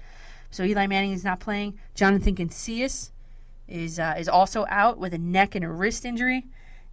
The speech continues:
Damon Harrison is questionable, last I saw. Justin Pugh is doubtful,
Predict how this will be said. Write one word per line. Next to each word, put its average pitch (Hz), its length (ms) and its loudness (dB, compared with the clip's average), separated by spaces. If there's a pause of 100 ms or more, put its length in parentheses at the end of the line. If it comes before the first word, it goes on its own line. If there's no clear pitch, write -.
Damon 202 220 2
Harrison 233 500 2
is 196 140 -8
questionable, 214 520 -2
last 175 280 2
I 175 100 -6
saw. 202 340 2
Justin 190 440 -4
Pugh 214 240 -4
is 180 140 -2
doubtful, 269 560 0